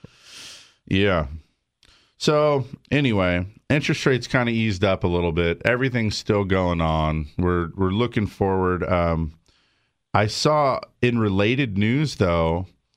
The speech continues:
this last week, there was a lot of, um, other countries that were looking at their monetary policy and making decisions. And just as a little, um, kinda mention to where it went, Bank of Japan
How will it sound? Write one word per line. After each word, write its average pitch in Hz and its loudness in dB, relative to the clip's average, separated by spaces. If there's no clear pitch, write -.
this 127 0
last 135 0
week, 101 -2
there 110 2
was 101 0
a 101 4
lot 104 4
of, 120 -2
um, 95 0
other 117 2
countries 110 0
that 92 2
were 90 0
looking 98 0
at 92 -2
their 110 0
monetary 82 0
policy 80 -2
and 85 -8
making 85 0
decisions. 76 -4
And 92 -2
just 110 0
as 117 0
a 113 0
little, 104 0
um, 87 0
kinda 113 0
mention 104 -2
to 98 -2
where 104 -2
it 82 -4
went, 110 -4
Bank 120 0
of 123 -2
Japan 104 -2